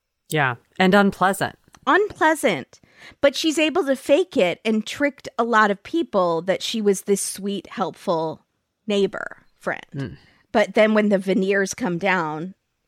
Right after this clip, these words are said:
Speaker 2: it's, like, really all the way down.
Speaker 1: I think she's one of those people where if you don't know her too well, they're great. And then the minute you sort of start to get to know them on a deeper level, it's rough.
Speaker 2: Mm-hmm.
Speaker 1: And you're like, "Oh,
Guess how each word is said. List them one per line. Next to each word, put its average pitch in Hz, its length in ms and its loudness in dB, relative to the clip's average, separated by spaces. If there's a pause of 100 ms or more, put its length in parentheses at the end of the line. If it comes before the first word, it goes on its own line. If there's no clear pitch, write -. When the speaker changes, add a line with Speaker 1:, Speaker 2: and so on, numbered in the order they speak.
(120)
Speaker 2:
it's, - 420 -12
like, 160 260 -6
really 175 420 -4
all 175 160 -4
the 170 80 -14
way 151 140 -10
down. 156 240 -8 (320)
Speaker 1:
I 226 100 -2
think 294 160 0
she's 330 260 -4
one 214 160 0
of 196 60 2
those 170 180 2
people 165 440 0
where 135 160 0
if 147 160 -4
you 170 120 -2
don't 165 360 0
know 151 260 0
her 196 200 -2
too 156 340 -6
well, 131 360 0
they're 147 220 -2
great. 131 420 -2
And 139 160 -6
then 139 120 -4
the 135 100 -4
minute 175 280 -4
you 214 160 -4
sort 175 260 -2
of 139 100 -6
start - 380 -2
to 151 80 -12
get 147 220 -4
to 147 120 -6
know 135 200 -2
them 131 260 -4
on 131 180 -4
a 127 80 -4
deeper 131 420 -6
level, 170 540 0 (380)
it's - 180 -8
rough. - 580 -6
Speaker 2:
Mm-hmm. 214 280 -2
Speaker 1:
And 170 220 -4
you're 135 140 -2
like, 123 320 -2 (280)
"Oh, 123 480 -4